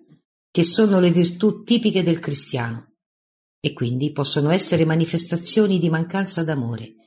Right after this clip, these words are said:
ed espressioni di cattiveria. La psicologia ci insegna che i difetti altrui che più ci irritano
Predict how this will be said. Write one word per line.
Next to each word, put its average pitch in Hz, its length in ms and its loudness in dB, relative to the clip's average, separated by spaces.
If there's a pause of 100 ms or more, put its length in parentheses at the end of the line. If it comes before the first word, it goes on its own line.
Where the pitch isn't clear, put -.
(240)
ed 165 160 2
espressioni 147 720 0
di 117 120 -10
cattiveria. 139 760 -6 (1040)
La 214 120 2
psicologia 165 760 2
ci 147 160 -2
insegna 127 580 -2
che - 100 -6
i 131 300 -2
difetti 156 400 -2
altrui 143 540 0
che 123 160 -8
più 147 160 -6
ci 190 220 -2
irritano 147 640 -2